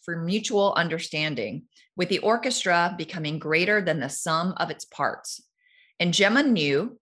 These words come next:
a violinist from New Zealand who recently began conducting, said, "I became fascinated by the way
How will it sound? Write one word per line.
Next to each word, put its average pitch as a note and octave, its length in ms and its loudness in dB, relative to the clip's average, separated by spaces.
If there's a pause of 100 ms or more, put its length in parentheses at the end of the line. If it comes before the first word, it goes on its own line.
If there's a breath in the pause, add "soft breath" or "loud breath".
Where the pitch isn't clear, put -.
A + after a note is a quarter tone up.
(160)
a E3+ 40 -6
violinist E3 800 0
from D#3 180 -6
New C#3+ 140 -4
Zealand D3+ 460 0
who D3 180 -6
recently A3+ 400 -2
began C#3+ 400 -2
conducting, C3+ 560 -4
said, B2 400 -2 (580 loud breath)
"I A3 140 4
became F3 340 -4
fascinated E3 800 0
by C#3+ 140 2
the C#3+ 100 -2
way C#3 200 2